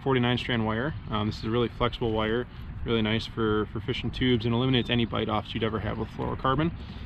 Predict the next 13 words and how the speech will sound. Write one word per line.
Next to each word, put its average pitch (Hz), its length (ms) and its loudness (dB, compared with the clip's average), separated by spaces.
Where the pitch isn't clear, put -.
And 123 120 4
then 117 160 4
for 127 140 0
main 127 220 6
line, 135 180 4
this 117 160 0
is 110 80 -2
hundred 127 220 2
pound 127 340 2
Seagar 117 500 0
thread 117 200 0
lock 156 240 2
braid. 147 340 2